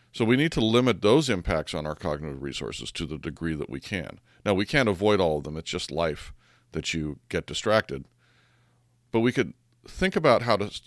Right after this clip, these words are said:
reduce some of them, and maybe that's why we often go into an empty conference room if we need to do some intense work on a presentation or something like that.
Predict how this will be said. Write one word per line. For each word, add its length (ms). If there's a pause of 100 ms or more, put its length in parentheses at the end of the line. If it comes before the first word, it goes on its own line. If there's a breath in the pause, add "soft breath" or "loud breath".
(140)
reduce 380
some 220
of 60
them, 180
and 260
maybe 400
that's 200
why 200
we 220
often 320
go 300
into 460
an 120 (120)
empty 240
conference 440
room 260 (340 soft breath)
if 180
we 100
need 240
to 320 (600 soft breath)
do 120
some 220
intense 380
work 260
on 120
a 60
presentation 600
or 40
something 300
like 140
that. 180